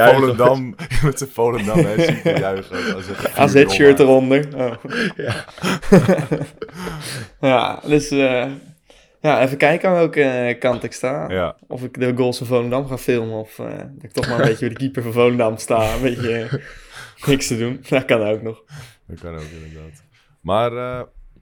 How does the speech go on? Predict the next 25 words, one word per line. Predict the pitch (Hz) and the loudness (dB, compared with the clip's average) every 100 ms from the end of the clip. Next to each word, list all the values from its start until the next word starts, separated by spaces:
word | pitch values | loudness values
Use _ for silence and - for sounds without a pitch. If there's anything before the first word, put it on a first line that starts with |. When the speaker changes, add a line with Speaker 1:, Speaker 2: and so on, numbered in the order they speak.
| _ | _
Speaker 2:
jij | - 104 | -4 -2
was | 113 120 | -2 -4
ook | 117 | -10
naar, | 113 107 101 | -12 -12 -12
eh, | 92 90 87 | -12 -14 -14
naar | 90 92 | -14 -12
Emmen. | 98 76 71 _ _ _ _ _ _ _ _ _ _ _ _ | -10 -10 -12 _ _ _ _ _ _ _ _ _ _ _ _
Speaker 3:
Dat | - | -8
was | 139 | -6
ik | 135 | 2
ook, | 127 135 | 4 4
ja. | 127 110 110 117 | 2 0 -2 -6
<laughs> | - | -4
Ja, | 143 156 - | -2 -2 -4
ik | - | -10
heb, | - 143 | -6 -4
ik | 131 123 | -2 -4
heb | 135 | -4
een | 143 | 0
zwaar | 143 | 2
Speaker 2:
Over, | 139 | 2
Speaker 3:
weekend | 117 - - | 0 -6 0
gehad. | 117 135 | 2 2
Speaker 2:
over | 123 | -2
ge-, | - - - | -8 -14 -16